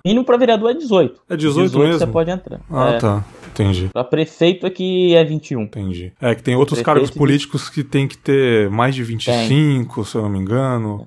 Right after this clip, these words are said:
Speaker 1: Uma presidência, pelo menos trinta e cinco.
Speaker 2: Trinta e cinco anos, né? É, tanto que o
Speaker 1: É.
Speaker 2: Boulos, é, tinha trinta e seis na época da eleição. Ele
Speaker 1: É.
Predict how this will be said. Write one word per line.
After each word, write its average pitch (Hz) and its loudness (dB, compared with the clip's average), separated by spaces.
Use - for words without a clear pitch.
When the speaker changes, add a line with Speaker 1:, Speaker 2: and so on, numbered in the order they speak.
Speaker 1:
Uma 135 -2
presidência, 151 -2
pelo 170 2
menos 160 -4
trinta 185 -6
e 180 -2
cinco. 123 -10
Speaker 2:
Trinta 123 -2
e 113 -2
cinco 123 -8
anos, 98 -6
né? 107 0
É, - 4
tanto 120 -4
que - -8
o 131 0
Speaker 1:
É. 120 -4
Speaker 2:
Boulos, 147 2
é, 147 2
tinha 143 -2
trinta 143 -2
e 151 0
seis 139 -2
na 113 -2
época 117 -4
da 113 -2
eleição. 110 -4
Ele 113 -4
Speaker 1:
É. 113 0